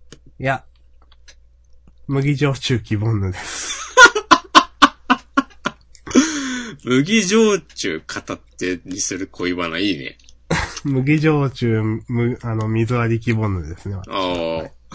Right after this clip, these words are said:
Speaker 2: <laughs> 水割りがいいんだ。
Speaker 1: 私水割りで、はい。
Speaker 2: おう。
Speaker 1: が好きですね。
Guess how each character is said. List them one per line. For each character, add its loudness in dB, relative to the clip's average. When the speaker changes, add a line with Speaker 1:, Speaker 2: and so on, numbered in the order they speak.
Speaker 2:
<laughs> -14
水 2
割 8
り 6
が 6
い 4
い -2
ん -12
だ。 -12
Speaker 1:
私 -4
水 2
割 2
り 0
で、 -2
は -2
い。 -4
Speaker 2:
お -8
う。 -16
Speaker 1:
が 4
好 -8
き -4
で 2
す -4
ね。 -2